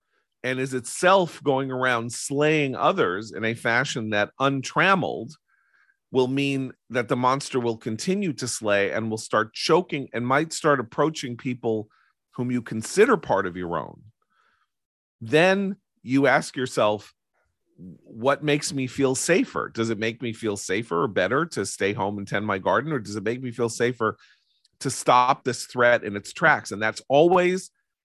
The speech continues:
the problem. The essential view of the natcons and of the far left and all of that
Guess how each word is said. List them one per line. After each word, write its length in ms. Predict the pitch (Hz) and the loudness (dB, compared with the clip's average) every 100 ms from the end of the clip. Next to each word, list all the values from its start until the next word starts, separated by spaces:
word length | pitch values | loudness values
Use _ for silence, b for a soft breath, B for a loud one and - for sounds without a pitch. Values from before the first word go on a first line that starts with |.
| - | -8
the 80 | 127 | -4
problem. 440 | 156 117 95 90 | 2 2 2 -6
The 100 | 92 | -8
essential 500 | 98 - 143 - 170 | -4 -2 -2 -2 -6
view 180 | 123 123 | -2 -2
of 80 | 123 | -2
the 80 | |
natcons 560 | 107 98 104 - 98 104 | -2 -2 -4 -4 -4 -4
and 300 | - 104 120 | -4 -2 0
of 120 | 113 | -2
the 100 | 107 | -2
far 320 | 98 101 104 | -2 2 2
left 320 | 101 82 80 - | 2 -2 -4 -8
and 100 | 80 | -6
all 180 | 92 | -4
of 100 | 101 | -4
that 240 | 87 76 | -6 -6